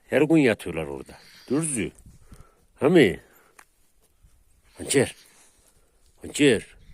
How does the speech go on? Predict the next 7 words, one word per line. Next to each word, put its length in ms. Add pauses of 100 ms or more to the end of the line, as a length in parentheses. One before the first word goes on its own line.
(220)
Kime 260
diyorum? 320 (760)
Hı? 260 (720)
Bana 220
bak 160
bana. 280 (1300)
<laughs> 340